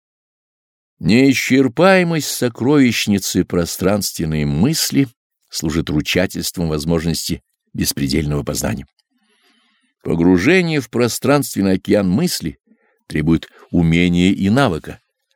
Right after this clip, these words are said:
а главное — утончения воспринимающего аппарата. Глухой и слепой психически может часами сидеть, не восприняв ни одной мысли. Птицы мысли дальних миров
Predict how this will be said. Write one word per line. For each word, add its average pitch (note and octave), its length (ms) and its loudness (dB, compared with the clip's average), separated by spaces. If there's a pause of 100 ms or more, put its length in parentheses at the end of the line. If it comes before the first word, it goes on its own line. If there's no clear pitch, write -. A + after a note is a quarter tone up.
(200)
а E2+ 100 -2
главное — E2+ 560 2 (560)
утончения F2 960 2
воспринимающего D#2 960 -4
аппарата. F2 400 -4 (1600)
Глухой C3+ 640 4
и D3+ 60 2
слепой C#3 580 2
психически - 760 -4
может A#2 200 -2
часами B2 600 2
сидеть, D2 480 -8
не E2+ 100 -2
восприняв E2+ 520 -2
ни - 60 -6
одной A2 240 0
мысли. D#2+ 320 -2 (920)
Птицы - 560 0
мысли C#3+ 480 2
дальних B2+ 520 0
миров A2+ 400 2